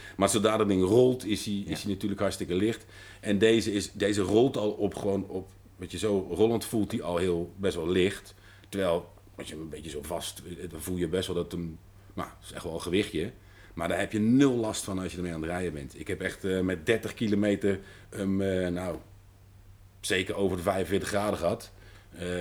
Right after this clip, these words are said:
Speaker 1: dus, dus ja, dat, dat merkt hij niks van. En dan is het gewoon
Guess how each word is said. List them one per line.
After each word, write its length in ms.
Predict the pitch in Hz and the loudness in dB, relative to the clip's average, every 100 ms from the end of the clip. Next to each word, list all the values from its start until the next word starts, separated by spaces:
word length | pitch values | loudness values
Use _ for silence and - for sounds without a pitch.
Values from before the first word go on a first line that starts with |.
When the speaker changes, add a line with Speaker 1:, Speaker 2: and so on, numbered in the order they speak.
| 87 87 69 | -2 -4 -4
Speaker 1:
dus, 300 | 92 85 87 | -2 -2 -4
dus 340 | 92 92 85 - - - - - - - - | -4 -4 -4 -12 -18 -20 -20 -20 -20 -20 -14
ja, 260 | - 101 85 | -8 -6 -6
dat, 140 | 90 101 | -10 -6
dat 160 | 101 | -4
merkt 280 | 95 101 95 | 0 0 0
hij 80 | 101 | 2
niks 200 | 110 107 | 2 0
van. 140 | 85 | -4
En 100 | 82 | -2
dan 120 | 85 | 0
is 60 | 85 | -2
het 80 | 82 | -2
gewoon 240 | 92 87 | -2 -2